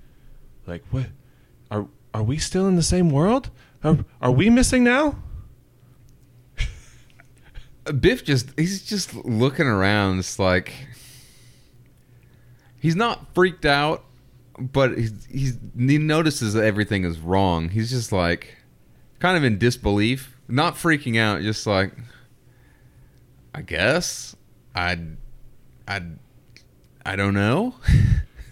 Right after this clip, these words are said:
Speaker 2: <laughs>
Speaker 1: Should we, should we go somewhere to see,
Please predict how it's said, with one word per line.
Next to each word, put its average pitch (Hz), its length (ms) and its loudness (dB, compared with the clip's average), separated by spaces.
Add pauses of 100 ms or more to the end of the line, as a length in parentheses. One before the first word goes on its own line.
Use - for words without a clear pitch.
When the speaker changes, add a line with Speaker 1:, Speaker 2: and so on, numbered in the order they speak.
Speaker 2:
<laughs> 110 120 -2 (880)
Speaker 1:
Should - 220 -6
we, 180 260 -6 (760)
should - 200 -6
we 180 80 -6
go 156 260 -2
somewhere 240 460 -2
to 226 80 -6
see, 190 560 -6